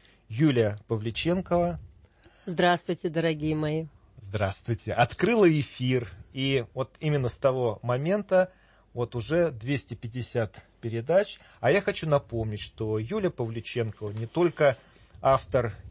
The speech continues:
Speaker 1: идеи этой программы, а человек, который разработал концепцию.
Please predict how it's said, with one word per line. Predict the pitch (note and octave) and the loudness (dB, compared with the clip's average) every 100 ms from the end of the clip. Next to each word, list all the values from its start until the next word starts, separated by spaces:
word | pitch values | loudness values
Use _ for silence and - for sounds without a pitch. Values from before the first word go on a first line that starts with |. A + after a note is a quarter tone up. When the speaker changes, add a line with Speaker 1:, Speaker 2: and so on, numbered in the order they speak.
| - | -8
Speaker 1:
идеи | B2+ G#2+ B2+ B2 A#2 A2 F#2+ - - | -8 -6 -4 0 0 -2 -4 -12 -4
этой | B2+ A#2+ G#2+ F2+ - | -4 -2 -6 -8 0
программы, | - A2+ F#2+ A2 A#2+ D3 D3 C#3 _ - - | 2 2 0 4 4 4 -4 -8 _ -20 -10
а | G#2+ | -8
человек, | - D3+ C#3+ | 0 0 2
который | C3 C#3 B2 | 0 0 0
разработал | A#2+ A#2+ C#3 C#3 C#3 B2 A2+ | 0 2 2 2 0 -2 -2
концепцию. | - B2+ - A#2 A2 - D3+ D3+ | 0 0 0 -4 -4 -8 -8 -8